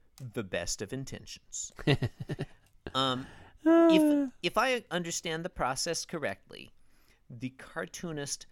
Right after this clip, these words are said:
Speaker 1: submits the Sunday strips earlier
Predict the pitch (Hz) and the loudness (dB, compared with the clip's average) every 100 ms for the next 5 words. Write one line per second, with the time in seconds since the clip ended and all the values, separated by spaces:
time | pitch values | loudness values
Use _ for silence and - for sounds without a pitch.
0 | - - - 131 110 123 170 - - 123 | -12 -6 -4 -4 -4 -6 -4 -2 -2 -4
1 | 101 - - - 220 262 233 185 120 - | -4 0 2 2 0 0 0 0 0 0
2 | - - 104 95 - - - - _ _ | -2 -2 -2 -2 -6 -4 -4 -8 _ _
3 | - _ _ - 180 202 226 240 262 269 | -20 _ _ -2 2 4 2 0 2 4
4 | 311 | 4